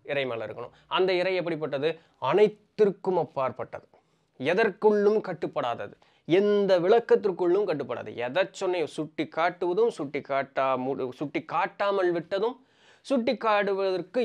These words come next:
எ-, அப்பாற்பட்டு இருக்கக்கூடியதுமான அனைத்தும் அந்த இறைவனுடைய சுரூபம். அவனை அடைவதற்குண்டான வழி என்ன? கருத்தை கருத்தினுள், மனசை மனசினாலேயே அடக்கி, காற்றை மாற்றக்கூடிய அந்த ஒரு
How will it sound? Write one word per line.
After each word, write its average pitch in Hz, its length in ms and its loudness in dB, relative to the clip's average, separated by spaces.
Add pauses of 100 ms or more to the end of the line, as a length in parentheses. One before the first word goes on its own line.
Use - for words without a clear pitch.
(100)
எ-, 160 220 2 (100)
அப்பாற்பட்டு 220 760 2
இருக்கக்கூடியதுமான 151 760 -2
அனைத்தும் 190 640 -2 (520)
அந்த 131 200 -4
இறைவனுடைய 120 520 -4
சுரூபம். - 400 -16
அவனை 151 260 2
அடைவதற்குண்டான 156 720 -4
வழி 151 200 -4
என்ன? 170 340 -4 (720)
கருத்தை 190 720 2
கருத்தினுள், 190 540 4 (160)
மனசை 156 320 -2
மனசினாலேயே 165 600 0
அடக்கி, 151 340 -4 (520)
காற்றை 220 460 4
மாற்றக்கூடிய 180 640 0
அந்த 175 220 0
ஒரு 170 160 4